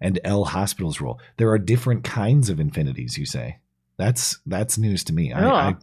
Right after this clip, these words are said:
Speaker 1: I figured they were the same thing numerically. But I must be missing something, so now I'll have to look. Uh, we do have some more super chats over on Odyssey.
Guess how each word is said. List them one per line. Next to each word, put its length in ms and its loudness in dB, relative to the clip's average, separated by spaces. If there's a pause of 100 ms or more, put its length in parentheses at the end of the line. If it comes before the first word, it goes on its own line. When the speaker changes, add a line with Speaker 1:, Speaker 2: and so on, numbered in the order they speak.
(140)
Speaker 1:
I 100 -4
figured 220 0
they 80 0
were 80 0
the 100 0
same 240 0
thing 380 0
numerically. 720 2 (1500)
But 520 2
I 80 -4
must 220 -2
be 80 0
missing 300 0
something, 300 -4
so 120 -2
now 100 2
I'll 60 0
have 140 -4
to 100 -6
look. 320 -4 (600)
Uh, 220 0
we 80 2
do 140 6
have 140 4
some 140 2
more 440 4
super 320 2
chats 380 0
over 280 0
on 260 0
Odyssey. 540 0